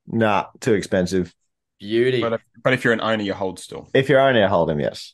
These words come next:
Speaker 2: All right. Bulldogs taking on the Dolphins. I'm going Fins up here, lads. Cal, who you got?
Speaker 3: I can see either team winning one to twelve. Now, is this game, um,
Speaker 2: <laughs>
Speaker 3: being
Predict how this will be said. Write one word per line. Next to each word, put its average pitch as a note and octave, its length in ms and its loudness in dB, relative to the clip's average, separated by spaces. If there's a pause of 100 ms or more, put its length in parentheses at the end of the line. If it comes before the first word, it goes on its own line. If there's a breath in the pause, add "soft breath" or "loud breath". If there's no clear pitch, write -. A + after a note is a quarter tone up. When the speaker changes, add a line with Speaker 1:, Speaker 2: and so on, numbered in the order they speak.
(280)
Speaker 2:
All F2+ 80 -8
right. C#2+ 160 -8 (240)
Bulldogs A3 600 2
taking G#3 280 0
on G3+ 120 -4
the F3 60 -10
Dolphins. F#3+ 680 -2 (140)
I'm E3+ 200 -2
going F3 260 0
Fins D#3+ 360 -8
up D3+ 220 -2
here, D3 160 -4
lads. E3+ 600 -6
Cal, E3 240 -4
who D#3+ 80 -6
you E3+ 140 -6
got? E3 220 -4 (680)
Speaker 3:
I D#3 120 -4
can D#3+ 120 -4
see D3 300 0
either C3 240 4
team B2 440 0
winning A2+ 300 0
one A2 180 0
to - 80 -8
twelve. A2+ 480 -2
Now, A#2+ 180 -4
is B2 120 -12
this D#3 200 -12
game, C#3 720 0 (260)
um, F#2+ 880 -6 (360)
Speaker 2:
<laughs> - 480 -20
Speaker 3:
being G#2+ 360 -2